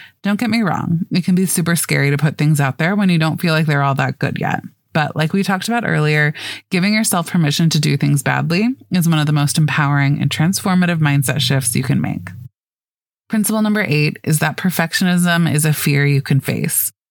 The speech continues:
When I first started to experiment with imperfectionism,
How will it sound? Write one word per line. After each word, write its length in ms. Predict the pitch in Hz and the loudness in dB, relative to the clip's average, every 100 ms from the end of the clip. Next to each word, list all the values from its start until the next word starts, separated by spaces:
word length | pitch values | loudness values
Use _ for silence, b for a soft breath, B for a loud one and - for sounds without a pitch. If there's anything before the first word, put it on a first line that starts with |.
| _ _ - | _ _ -2
When 120 | 165 | 0
I 100 | 175 | 0
first 260 | 170 175 - | 0 -2 0
started 320 | 160 160 165 | 2 2 0
to 100 | 190 | -2
experiment 540 | - - 143 143 147 | -2 -2 0 2 2
with 100 | 143 | 0
imperfectionism, 1080 | 139 147 180 - 135 - 131 135 147 185 | 0 2 2 0 -2 0 0 0 2 2